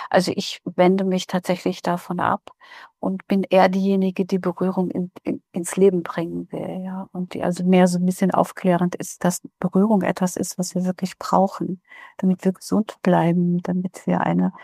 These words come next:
gute Wahrnehmung haben, dass wir eine,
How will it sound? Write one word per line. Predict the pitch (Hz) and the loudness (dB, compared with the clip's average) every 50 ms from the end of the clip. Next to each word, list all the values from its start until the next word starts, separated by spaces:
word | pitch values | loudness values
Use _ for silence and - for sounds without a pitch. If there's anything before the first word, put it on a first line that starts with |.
| - - - - - _ _ | -20 -20 -20 -20 -20 _ _
gute | - - 196 - 202 185 | -2 -2 2 4 4 6
Wahrnehmung | 180 180 185 196 196 190 185 185 180 180 180 - | 6 6 6 6 4 4 4 4 2 2 2 0
haben, | - 175 180 175 180 180 175 | 0 2 4 4 4 2 2
dass | 180 180 - - - | 0 -2 -4 -4 -2
wir | - 185 175 - | 2 2 2 4
eine, | - 175 180 175 175 170 170 180 | 4 2 4 4 4 4 2 0